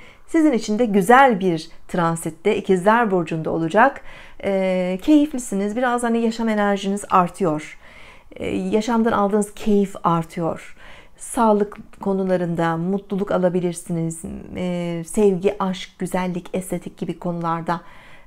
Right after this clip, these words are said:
e, daha verimli gelişmeler olabilir.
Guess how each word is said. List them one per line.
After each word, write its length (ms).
e, 260
daha 300
verimli 500
gelişmeler 760
olabilir. 600